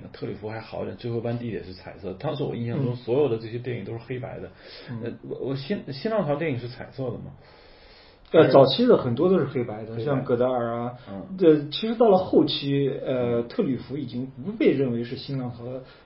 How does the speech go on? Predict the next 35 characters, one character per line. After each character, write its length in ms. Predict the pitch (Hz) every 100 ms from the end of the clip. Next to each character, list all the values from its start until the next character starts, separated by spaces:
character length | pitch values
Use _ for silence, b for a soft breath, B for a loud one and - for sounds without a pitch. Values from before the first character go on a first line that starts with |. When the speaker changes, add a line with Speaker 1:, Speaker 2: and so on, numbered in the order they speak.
| -
Speaker 2:
就 180 | 175 165 - -
包 140 | - 208
括 160 | 185
像 120 | 160 151
《最 120 | 160
后 100 | 170
一 20 |
班 200 | 165 175
地 120 | 185
铁》 200 | 143 - -
这 100 | -
样 140 | 139 123
的 60 |
作 180 | - 135
品， 180 | - 139 - B
Speaker 1:
嗯。 120 | 95 - - - -
Speaker 2:
呃， 60 | 135
人 260 | 123 135
家 120 | 190
已 120 | 156 117
经 320 | 127 143 143 -
不 120 | 139
认 220 | 196 294 135
可 280 | - 110 104 - -
他 160 | -
是 160 | 131 131
一 40 |
个 80 | 120
新 160 | 123 185
浪 160 | 180
潮 160 | - 107
的 60 | 135
一 80 |
员 160 | 147
了， 80 | 117